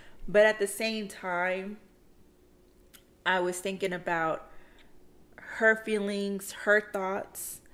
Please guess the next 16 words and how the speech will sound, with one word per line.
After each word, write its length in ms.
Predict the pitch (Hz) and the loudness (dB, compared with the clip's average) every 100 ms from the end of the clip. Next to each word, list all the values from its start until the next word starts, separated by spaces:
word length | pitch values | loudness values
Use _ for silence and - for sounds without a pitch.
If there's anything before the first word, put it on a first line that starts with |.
| - - - | -12 -10 2
I 120 | 196 | 4
didn't 300 | 196 196 190 180 | 4 2 0 0
wanna 200 | 175 170 | 0 0
scare 500 | - - 175 175 180 | -4 -2 4 4 4
her. 520 | 196 196 208 220 - - - - | 0 -2 -2 -6 -14 -20 -14 -2
I 200 | 185 185 | 0 0
felt, 600 | - 190 175 170 151 - - - - 214 | -2 0 0 0 -4 -10 -20 -20 0 4
I 120 | 226 | 4
genuinely 600 | - 220 226 262 226 190 | 4 2 2 0 -2 -6
felt 420 | - 190 175 196 | -2 0 0 2
bad 300 | 190 190 190 | 4 4 2
because 440 | 185 190 175 170 170 - - - - - | -4 0 0 0 -2 -14 -16 -8 -6 2
I'm 220 | 202 196 | 2 4
like, 460 | 190 185 185 - - - - | 2 2 0 -4 -12 -10 -10
here 520 | - - 226 220 233 | -10 -8 2 6 6
is 880 | 233 202 196 190 185 180 180 190 - | 6 2 2 2 4 2 0 -4 -10